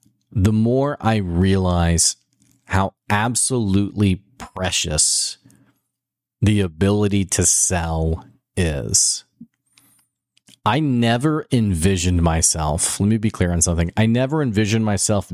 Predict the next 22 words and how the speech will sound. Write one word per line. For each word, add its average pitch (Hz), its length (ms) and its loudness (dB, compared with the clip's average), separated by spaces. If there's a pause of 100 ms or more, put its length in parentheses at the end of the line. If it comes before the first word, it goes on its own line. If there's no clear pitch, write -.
being 113 420 0
the 107 80 0
guy 80 680 0 (600)
to 101 100 2
get 98 180 0
on 92 180 0
social 120 420 0
media 104 720 0
or 92 140 0
get 98 220 2
on 107 100 2
a 107 80 0
phone 101 300 0
call 98 500 0
or 90 100 4
meet 107 300 2
with 113 140 0
someone 95 600 0 (1400)
and 135 220 -2
give 131 260 0
sales 95 420 0
advice. 76 680 -2